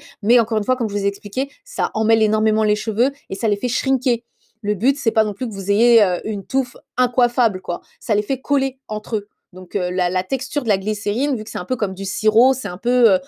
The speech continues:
hem, comme du miel, hein, puisque, voilà,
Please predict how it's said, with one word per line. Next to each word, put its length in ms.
hem, 600
comme 220
du 140
miel, 320
hein, 180
puisque, 240
voilà, 680